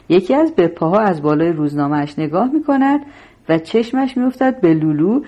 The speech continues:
که ایستاده بوده و داشته با دندان شکسته و ابروهای جارو مانندش به اون لبخند می‌زده و کنارش هم ایرینگ انگشت اشاره‌اش رو به لبش گذاشته بوده.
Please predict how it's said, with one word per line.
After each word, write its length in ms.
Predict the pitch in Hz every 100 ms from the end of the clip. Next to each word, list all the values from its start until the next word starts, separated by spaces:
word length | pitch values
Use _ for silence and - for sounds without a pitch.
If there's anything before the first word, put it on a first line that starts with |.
| - -
که 100 | -
ایستاده 500 | 170 165 156 151 196
بوده 260 | 269 294 269
و 120 | 175
داشته 320 | 151 147 -
با 180 | 202 180
دندان 480 | 151 151 151 175 151
شکسته 640 | - 147 156 156 - 135 -
و 80 | -
ابروهای 640 | 160 156 147 143 170 151
جارو 400 | 151 165 160 160
مانندش 640 | 160 156 160 202 302 349 -
به 80 |
اون 140 | 165 180
لبخند 540 | 160 151 - 73 -
می‌زده 420 | - - 57 - - _ - - - - 180
و 60 |
کنارش 520 | 175 170 160 226 294
هم 120 | 320 294
ایرینگ 480 | 175 165 151 220 285
انگشت 420 | 165 151 156 180 -
اشاره‌اش 640 | 139 147 147 151 254 -
رو 60 | 269
به 100 | 185
لبش 380 | 147 143 - -
گذاشته 480 | - - - - -
بوده. 280 | - -